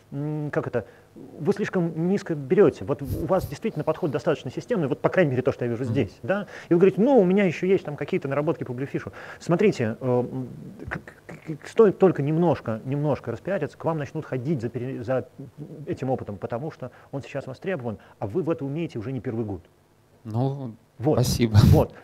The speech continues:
Speaker 1: Э, э,
Speaker 2: Спасибо.
Speaker 1: я хочу заронить в вашу голову эту идею, потому
Speaker 2: Мгм.
Speaker 1: что вот, м, те-, правда, вот это производит очень впечатление толковое, э, именно с точки зрения как бы законченности решения задач.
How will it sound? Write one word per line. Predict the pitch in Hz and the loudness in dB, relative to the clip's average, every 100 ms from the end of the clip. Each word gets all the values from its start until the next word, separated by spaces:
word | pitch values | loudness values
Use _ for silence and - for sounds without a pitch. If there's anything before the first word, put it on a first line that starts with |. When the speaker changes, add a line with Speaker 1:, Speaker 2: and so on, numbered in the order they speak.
| - | -4
Speaker 1:
Э, | 131 131 | 2 2
э, | 147 | 2
Speaker 2:
Спасибо. | 135 156 156 | 2 4 2
Speaker 1:
я | - 190 | 4 2
хочу | 196 220 | 2 0
заронить | 175 170 185 | 0 0 -2
в | 139 | -2
вашу | 156 151 | -2 0
голову | 170 135 | 0 0
эту | 135 151 | -2 -4
идею, | 208 160 | -2 -2
потому | 123 135 160 | -4 -6 -6
Speaker 2:
Мгм. | 185 | -6
Speaker 1:
что | 110 131 | -8 -8
вот, | 135 - _ - 120 | -10 -14 _ -20 -16
м, | 147 139 - _ - | -14 -14 -16 _ -10
те-, | 165 | -6
правда, | - 180 117 | 0 0 0
вот | 107 - - | -6 -10 -10
это | 143 127 | -10 -10
производит | - 143 170 139 | -8 -6 -4 -6
очень | 127 | -8
впечатление | 127 131 - 170 139 | -12 -14 -12 -8 -8
толковое, | 117 131 180 160 113 110 131 | -8 -8 -6 -4 -4 -6 -6
э, | 123 120 | -6 -4
именно | 160 143 127 | -6 -6 -8
с | - | -8
точки | 143 - | -10 -10
зрения | 117 151 120 107 | -10 -8 -8 -8
как | 120 | -8
бы | 104 | -6
законченности | 120 143 117 110 113 | -8 -8 -12 -16 -16
решения | - 120 | -14 -14
задач. | 127 156 | -14 -16